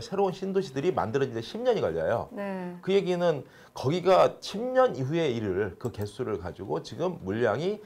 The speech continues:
Speaker 1: 확보됐다라고 할 수는 없거든요.
Speaker 2: 예.
Speaker 1: 그 측면에서 혀-, 이, 이, 이게 핀포인트로 현재 수요를 억제한 건 맞아요. 왜냐하면 지금 이번에 대책의 결과로는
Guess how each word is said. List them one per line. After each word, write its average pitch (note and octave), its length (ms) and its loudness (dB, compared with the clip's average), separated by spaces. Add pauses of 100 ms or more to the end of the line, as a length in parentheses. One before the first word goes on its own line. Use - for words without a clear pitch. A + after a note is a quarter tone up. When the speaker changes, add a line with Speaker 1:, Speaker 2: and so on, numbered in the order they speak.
(140)
Speaker 1:
확보됐다라고 B2+ 720 2
할 F#2 60 -4
수는 A2 180 -6
없거든요. F#2 540 0 (180)
Speaker 2:
예. G#3 120 -6
Speaker 1:
그 G3 100 -4
측면에서 E3 800 2 (400)
혀-, C#3+ 180 0
이, B2+ 120 -8 (100)
이, B2+ 240 -2
이게 B2+ 380 2
핀포인트로 G3 640 0
현재 D3 260 -2
수요를 C4 400 0
억제한 C3+ 320 2
건 C3+ 100 -2
맞아요. D#2+ 460 -2
왜냐하면 F3+ 560 0 (880)
지금 G3 460 -2 (480)
이번에 F#3+ 480 6
대책의 C#3+ 540 0
결과로는 G#2+ 800 0